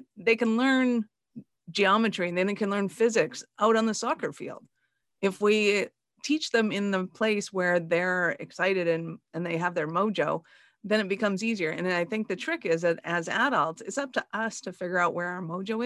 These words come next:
is and figure out how to teach ourselves physics and geometry while we're playing soccer, if that's our mojo. Like, it's, it's not an impossibility. It's just a thinking in a unique, different way so that we're l-, letting go of,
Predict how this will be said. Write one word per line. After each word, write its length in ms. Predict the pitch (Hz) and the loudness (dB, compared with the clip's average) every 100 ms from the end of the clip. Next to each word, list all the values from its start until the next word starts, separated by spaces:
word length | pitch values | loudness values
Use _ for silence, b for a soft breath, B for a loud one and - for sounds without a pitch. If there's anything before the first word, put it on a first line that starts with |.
| 285 | -2
is 120 | 311 - b b b 196 | -4 -8 b b b -4
and 120 | 208 | 0
figure 240 | 240 226 | 2 2
out 200 | 202 202 | 0 -2
how 240 | 165 180 190 | 0 0 0
to 140 | 190 | -2
teach 240 | 190 214 | -6 -8
ourselves 680 | 190 170 175 170 170 165 - - _ _ - | -6 -4 0 2 2 -2 -12 -18 _ _ -2
physics 360 | 208 175 165 | -2 -2 -4
and 140 | 180 165 | -6 -4
geometry 580 | 175 170 185 170 175 160 | 0 0 0 -2 -4 -2
while 260 | 160 160 | 0 2
we're 100 | 165 | 2
playing 320 | 165 160 160 156 | -2 -8 -10 -8
soccer, 400 | 196 180 160 147 | -6 -4 -4 -6
if 120 | - | -6
that's 220 | 165 147 | -10 -8
our 120 | 160 | -8
mojo. 480 | 156 165 156 - - _ _ _ _ - | -4 -6 -6 -10 -12 _ _ _ _ -6
Like, 180 | 175 160 | -4 0
it's, 260 | 185 185 - - | -2 -4 -8 -10
it's 180 | 165 | -8
not 180 | 190 220 | -4 -2
an 140 | 220 202 | 0 -2
impossibility. 840 | 180 185 175 170 160 180 247 247 | -2 -2 -2 -4 -2 -2 0 -4
It's 160 | 214 - | -6 -10
just 260 | 202 - | -16 -10
a 220 | 208 190 190 208 | -2 0 0 -4
thinking 340 | 202 208 202 | -6 -4 -4
in 80 | 180 | -2
a 120 | 175 | -2
unique, 440 | 175 170 180 165 - | -2 -4 -4 -6 -4
different 320 | 160 160 135 | -4 -4 -10
way 400 | 196 190 160 160 b b b | -6 -2 -2 -4 b b b
so 120 | - 202 | -4 -2
that 100 | 170 | -2
we're 160 | 202 | -2
l-, 200 | 185 180 - | -2 -4 -6
letting 340 | 175 190 196 165 | -6 -4 -4 0
go 300 | 160 170 - | 2 2 2
of, 420 | 160 151 151 | -2 -2 -4